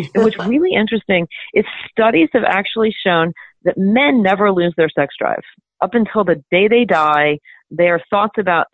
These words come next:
Speaker 1: sex and their desire are exactly the same. So it's not really an issue with men,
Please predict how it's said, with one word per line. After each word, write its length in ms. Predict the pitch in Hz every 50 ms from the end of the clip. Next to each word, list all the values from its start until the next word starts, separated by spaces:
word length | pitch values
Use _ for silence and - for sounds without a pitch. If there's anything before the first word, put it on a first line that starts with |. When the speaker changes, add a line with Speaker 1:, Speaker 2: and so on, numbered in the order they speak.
| _ _
Speaker 1:
sex 260 | - 175 170 170 - - -
and 100 | - 160
their 120 | 156 151
desire 440 | 156 151 139 151 151 151 147 147 -
are 280 | - 147 147 143 - -
exactly 520 | - 160 143 135 160 143 147 - - 151 135
the 120 | 135 131 _
same. 220 | - - - - - _ _ - - - _ _
So 180 | - 214 202 - - -
it's 100 | - _
not 280 | 233 285 339 - - 214
really 420 | 202 220 220 202 208 214 202 - -
an 160 | 170 165 165 - _ _ _
issue 540 | - 196 190 - - - - 214 202 190 165
with 180 | 151 151 147 139
men, 520 | - 156 175 170 143 127 120 123 127 131